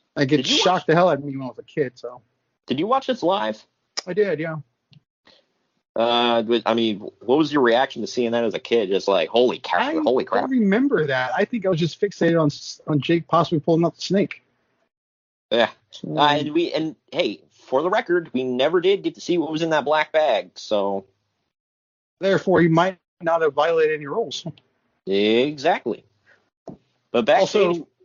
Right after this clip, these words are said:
Speaker 1: also, you can look at that bag and tell there's nothing in it. <laughs>
Speaker 2: Yeah, right.
Speaker 1: <laughs>
Speaker 2: Well, wh-, what was that? Uh, oh, it was, no, it was a sock full of quarters, man, or silver dollars. Yeah. No.
Speaker 1: Silver dollar on a pole match.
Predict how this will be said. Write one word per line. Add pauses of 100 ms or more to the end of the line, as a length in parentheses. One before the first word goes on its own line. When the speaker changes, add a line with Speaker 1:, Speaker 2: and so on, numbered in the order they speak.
Speaker 1:
also,
you
can
look
at
that
bag
and
tell
there's
nothing
in
it.
<laughs> (200)
Speaker 2:
Yeah,
right.
Speaker 1:
<laughs> (1160)
Speaker 2:
Well,
wh-,
what
was
that? (100)
Uh,
oh,
it
was,
no,
it
was
a
sock
full
of
quarters,
man,
or
silver
dollars. (600)
Yeah. (920)
No.
Speaker 1:
Silver
dollar
on
a
pole
match.